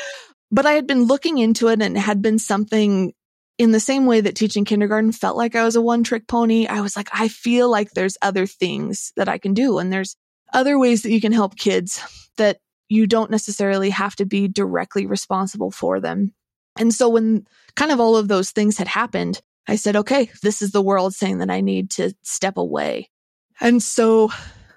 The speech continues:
I forget wh-, exactly what your original question was, but that was kind of what spearheaded my journey into trying to find something else outside of school.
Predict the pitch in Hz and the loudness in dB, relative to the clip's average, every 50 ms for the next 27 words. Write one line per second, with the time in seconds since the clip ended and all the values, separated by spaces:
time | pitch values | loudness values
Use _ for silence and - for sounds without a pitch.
0 | _ - - - - 233 233 277 247 - 240 - - 247 208 226 233 214 220 214 | _ -4 -4 0 0 2 2 2 2 2 0 -2 -2 0 0 2 0 2 2 2
1 | 214 214 - - 208 185 - 208 220 220 208 220 214 202 208 208 220 202 208 - | 2 2 2 2 2 2 2 2 2 0 0 2 0 0 0 0 -2 -2 -2 -2
2 | 202 202 202 190 185 185 190 185 - 190 180 170 - _ _ _ - 190 196 214 | -2 0 0 0 0 -2 -2 -4 -2 -2 -2 -2 -4 _ _ _ -4 0 2 2
3 | 214 233 247 - 240 214 - - 220 196 196 190 190 196 180 - - - - 214 | 2 2 2 0 -2 -4 -2 -2 -2 0 0 0 0 -2 -2 -4 -6 -4 -2 0
4 | 208 208 208 196 190 190 190 180 180 170 - _ _ _ _ _ - 202 208 208 | 0 2 2 0 0 0 0 0 -2 -4 -8 _ _ _ _ _ -2 2 2 4
5 | 208 196 196 190 180 180 175 180 - - _ - 202 190 - 214 208 214 208 202 | 4 2 2 0 -2 -2 -2 -4 -4 -6 _ -2 0 0 2 2 2 2 2 0
6 | 190 - - 185 180 185 - - 185 180 175 170 - - - 185 180 170 175 185 | 0 0 -2 -2 -4 -4 -2 0 0 0 0 0 -2 -4 -6 -6 -4 -4 -6 -6
7 | - 175 170 170 190 - - 190 190 185 - 190 - - 170 175 190 - - - | -6 -6 -6 -6 -8 -8 -8 -8 -8 -6 -6 -8 -6 -4 -6 -6 -6 -8 -6 -6
8 | 160 139 - - - 160 156 160 160 - - - - - _ - - - - - | -6 -6 -6 -8 -8 -6 -4 -4 -4 -6 -6 -8 -10 -16 _ -14 -12 -12 -12 -8
9 | - 82 73 62 50 62 62 - | -6 -6 -4 -4 -6 -8 -10 -12